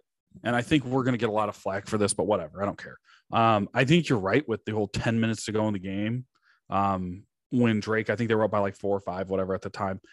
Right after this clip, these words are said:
It kinda felt like they were, they were starting to kinda pull away, and they weren't gonna lose this game. Um,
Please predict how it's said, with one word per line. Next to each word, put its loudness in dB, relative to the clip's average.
It -4
kinda 4
felt 6
like 4
they 2
were, -4
they 0
were 0
starting 0
to -4
kinda -4
pull -2
away, 4
and 4
they 6
weren't 2
gonna 2
lose -2
this -6
game. -2
Um, 0